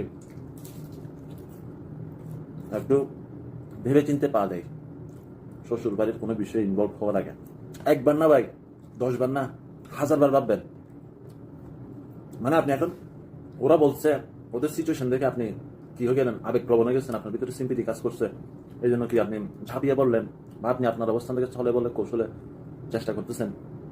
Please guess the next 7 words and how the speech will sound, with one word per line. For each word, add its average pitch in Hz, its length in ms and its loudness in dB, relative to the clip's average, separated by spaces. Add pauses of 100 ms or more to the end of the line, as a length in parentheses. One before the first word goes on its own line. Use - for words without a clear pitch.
(280)
যেন 110 220 0
যে 110 140 2
কোনো 117 180 2 (440)
ভাবে 110 240 6 (1000)
সলভ 107 240 2
হয়ে 113 100 2
যাক। 92 80 0